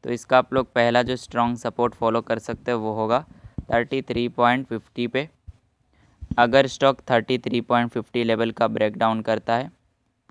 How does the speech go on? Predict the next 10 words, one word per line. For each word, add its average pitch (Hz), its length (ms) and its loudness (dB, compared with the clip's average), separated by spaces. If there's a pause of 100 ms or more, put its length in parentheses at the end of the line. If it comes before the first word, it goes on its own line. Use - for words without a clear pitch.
(1700)
तब 131 140 4
आप 131 160 6
लोग 131 180 2
इसका 127 280 4
अगला 123 220 4
सपोर्ट 123 340 0
फॉलो 120 240 0
कर 117 160 0
सकते 127 300 -4
हो 123 60 -2